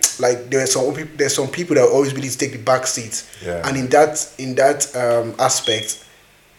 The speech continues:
Speaker 1: there's gonna be less conflict. If I tell you, "Yo, this is, this is how we are going to do this," and you say, "Okay, I have no other option,"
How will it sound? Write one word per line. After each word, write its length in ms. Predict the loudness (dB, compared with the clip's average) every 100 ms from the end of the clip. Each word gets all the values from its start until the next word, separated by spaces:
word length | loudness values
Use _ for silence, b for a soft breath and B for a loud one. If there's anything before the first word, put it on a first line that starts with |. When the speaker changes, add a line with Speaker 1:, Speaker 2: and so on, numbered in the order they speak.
| _ _ _ _ _ -20
Speaker 1:
there's 320 | 2 4 6
gonna 140 | 6
be 80 | 6
less 200 | 6 6
conflict. 400 | 4 -2 -2 -2
If 100 | 4
I 80 | 4
tell 200 | 6 4
you, 120 | 2
"Yo, 340 | 4 4 2 -2 -8
this 200 | 0 2
is, 260 | 2 -2 -2
this 180 | -2 -2
is 80 | 4
how 120 | 4
we 80 | 4
are 60 | 0
going 120 | 0
to 80 | -4
do 100 | -6
this," 140 | -6
and 80 | -4
you 60 | -4
say, 180 | -4 -4
"Okay, 420 | -4 -2 -4 0
I 140 | 0
have 220 | 4 4 4
no 140 | 4
other 380 | 6 6 6 4 -6 -4 -2
option," 440 | 0 0 0